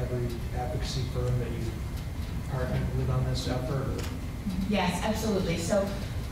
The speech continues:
Speaker 2: I would have actually said about ten years ago that we could not have achieved this, um, reach with the sort of budget that we have today. And that was prior to the advent of social media or folks being really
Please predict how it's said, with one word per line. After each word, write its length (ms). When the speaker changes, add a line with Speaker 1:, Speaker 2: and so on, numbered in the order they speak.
Speaker 2:
I 100
would 120
have 180
actually 360
said 180
about 260
ten 320
years 320
ago 320
that 240
we 120
could 260
not 200
have 360
achieved 540
this, 520
um, 200
reach 440
with 160
the 60
sort 180
of 140
budget 420
that 240
we 80
have 320
today. 440
And 80
that 120
was 120
prior 340
to 160
the 100
advent 500
of 140
social 300
media 340
or 60
folks 260
being 280
really 180